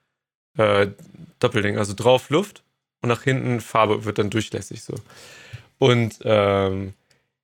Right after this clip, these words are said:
das Interessante ist, äh, diese Mikrobewegungen, Mi-, Mikrozittern, was man manchmal hat, so, ne?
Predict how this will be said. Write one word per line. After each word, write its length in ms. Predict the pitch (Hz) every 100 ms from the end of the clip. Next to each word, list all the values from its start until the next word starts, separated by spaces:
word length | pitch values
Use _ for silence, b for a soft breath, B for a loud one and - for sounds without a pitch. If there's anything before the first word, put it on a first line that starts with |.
| _ _ _ _ _ -
das 180 | 120
Interessante 520 | 110 117 110 - 123 165
ist, 320 | 165 - -
äh, 400 | 123 113 113 - - - - _ _ _ _ _ _ _ _ - -
diese 560 | 135 131 123 131 120 104 _ _
Mikrobewegungen, 1500 | 117 135 196 208 - 160 156 156 156 139 139 123 156 147 135
Mi-, 160 | 147 185
Mikrozittern, 760 | 175 - - 135 - 160 120
was 160 | 107 -
man 100 | 110
manchmal 320 | 107 - 110
hat, 160 | 113 -
so, 220 | 104 95
ne? 180 | 101